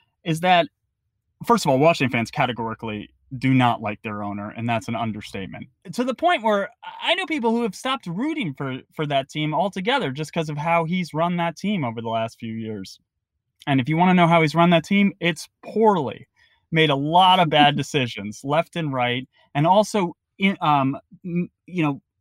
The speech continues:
Speaker 1: put himself in the football decisions when, you know, an owner should, and done, taken some pages from the Jerry Jones playbook. Anyway, but the w-, often one thing, and then th-, this is important,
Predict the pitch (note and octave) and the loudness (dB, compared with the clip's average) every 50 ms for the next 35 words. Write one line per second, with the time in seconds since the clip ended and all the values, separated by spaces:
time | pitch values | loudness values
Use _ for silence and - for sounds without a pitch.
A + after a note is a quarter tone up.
0 | _ _ _ _ _ _ _ D#3+ _ - - B3 B3 A3+ A#3 G#3 - - G3 F3+ | _ _ _ _ _ _ _ _ _ -6 -2 0 0 2 0 -2 0 2 2 2
1 | E3+ - E3 C#3+ A#2+ - F#3+ F#3 - - F3+ E3 E3 D#3 D#3 D3 - E3+ D#3+ D3 | 2 2 0 -2 -2 -2 -4 -4 0 0 2 2 0 -2 -4 -8 -6 -4 -4 -4
2 | - D#3 D3+ C#3+ C3+ C#3+ C#3 C3 C3 - D3 C#3 C3+ C3 C3 C3 A#2 C#3 C#3 C#3 | -2 -2 -4 -2 -2 -2 -2 -2 -2 -2 0 0 0 0 -2 -2 -2 0 0 2
3 | C#3+ C#3 C3 - - - C#3+ C3+ C3 B2+ B2+ A#2+ C3 B2+ B2 - - D3 C#3+ - | 2 0 0 -4 -6 -6 -4 -2 -2 -2 -2 -4 -4 -6 -8 -8 -8 -8 -6 -6
4 | C3+ C3 - - B2+ A#2+ A#2 - _ - C#3+ C#3 C3 B2+ B2+ A#2 - B2 A2+ A2+ | -6 -6 -6 -6 -6 -6 -6 -8 _ -6 -4 -4 -4 -6 -10 -12 -10 -8 -6 -6
5 | A2 G#2 - _ _ _ - B2+ - C3+ B2+ B2+ A#2+ B2+ A#2+ A#2+ A#2+ A#2+ - _ | -8 -8 -12 _ _ _ -12 -6 -4 -2 -2 -2 -2 -2 -2 -2 -2 -4 -6 _
6 | - A#2 A#2 A#2 A#2 A2+ A2+ _ _ _ - - - - - - - F#3 G3 F3+ | -6 -4 -2 -2 -2 -4 -4 _ _ _ -20 -20 -20 -20 -6 -2 2 2 4 4
7 | D#3 D3+ D3 F#3 F3 F3 F3 E3 E3 E3+ - _ - - A#3 D#4 F#4 G#4 - E4+ | 4 2 2 0 0 0 0 -2 -2 -6 -10 _ 2 4 6 6 6 4 2 2
8 | G3+ D#3+ D3 C#3+ C#3 C3+ C3+ C#3+ D3 E3+ F#3 F3 F3 F3 F#3 F#3 F#3+ A#3 A#3+ - | 2 4 4 4 4 4 4 2 2 2 2 2 0 0 0 -2 -2 -4 -4 -4
9 | - E3+ G#3 A#3 - B3 G#3 - E3+ D3+ - - C#4 D4 A3 D#3+ D#3 D#3 D#3+ | -4 -4 -4 -4 -4 -4 -4 -4 -4 -4 -4 -4 -4 -4 -2 -2 -2 -4 -4